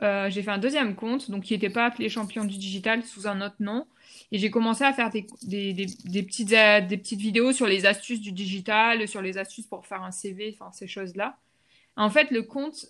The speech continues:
je l'ai créé, euh, la première semaine de janvier, genre le huit janvier, je crois, un truc comme ça. La première vidéo, elle a fait, euh, euh, cinq-, cinquante ou cent, cent cinquante mille vues, je sais plus. Donc, le jour où je l'ai créé, je me suis retrouvée avec, euh, deux mille, euh, deux mille abonnés, je crois, à la fin de la journée.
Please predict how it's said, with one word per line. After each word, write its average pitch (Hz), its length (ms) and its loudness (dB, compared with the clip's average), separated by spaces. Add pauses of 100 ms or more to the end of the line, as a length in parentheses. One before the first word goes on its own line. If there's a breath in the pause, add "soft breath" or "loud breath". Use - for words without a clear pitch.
(120)
je 214 120 -10
l'ai 208 440 -4
créé, 233 380 -2
euh, 202 160 -2
la 196 100 -4
première 247 300 -6
semaine 247 260 -2
de 240 80 0
janvier, 226 540 -4 (120)
genre 202 200 -10
le 202 100 -6
huit 226 180 -2
janvier, 233 380 -6
je 240 80 -14
crois, 214 120 -12
un 208 40 -12
truc - 100 -20
comme 208 140 -8
ça. 226 260 -4 (580 soft breath)
La 220 180 6
première 294 340 2
vidéo, 240 400 4
elle 208 100 4
a 185 100 0
fait, 202 340 -6
euh, 185 520 -4 (220)
euh, 185 320 -8
cinq-, 254 340 2 (140)
cinquante 247 500 2
ou 240 40 -4
cent, 220 360 -2
cent - 200 -6
cinquante 226 360 -2
mille 214 240 6
vues, 208 240 0
je 240 80 2
sais 214 180 -2
plus. - 360 0 (260 soft breath)
Donc, 226 140 4
le 247 140 10
jour 302 180 6
où 302 80 6
je 247 80 4
l'ai 262 140 6
créé, 285 400 0
je 277 80 0
me 233 80 2
suis 233 100 -6
retrouvée 240 320 -4
avec, 214 300 -4
euh, 208 300 -4
deux 185 280 -6
mille, 233 340 0
euh, 202 300 -4
deux 190 140 0
mille 254 160 6
abonnés, 220 320 -2
je 277 60 -10
crois, 233 180 -4
à - 20 -2
la 208 60 -2
fin 214 100 -12
de 208 60 -8
la 208 100 -4
journée. 202 340 -10